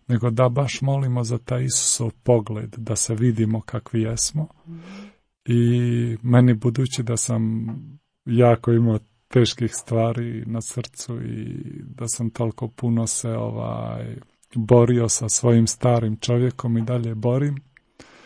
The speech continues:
Speaker 1: uz tu njenu savjet i molitvu pred presvetim je došlo to da sam nekad tako u, u tim, ono, borbama di ne mogu prihvat sebe, di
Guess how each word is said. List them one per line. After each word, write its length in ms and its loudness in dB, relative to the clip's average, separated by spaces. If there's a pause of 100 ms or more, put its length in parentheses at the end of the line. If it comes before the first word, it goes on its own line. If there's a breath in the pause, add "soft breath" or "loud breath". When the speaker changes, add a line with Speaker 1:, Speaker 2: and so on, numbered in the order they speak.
(520 loud breath)
Speaker 1:
uz 160 -4
tu 160 4
njenu 580 4
savjet 560 0
i 40 0
molitvu 580 -4
pred 320 -6
presvetim 640 -2
je 80 -2
došlo 440 -4 (100)
to 360 -4 (1120 loud breath)
da 220 0
sam 420 0
nekad 460 -2
tako 360 -2
u, 500 -2
u 260 -4
tim, 540 0
ono, 720 -6 (760)
borbama 540 4
di 140 0
ne 160 4
mogu 260 2
prihvat 500 -6
sebe, 380 -4
di 100 -8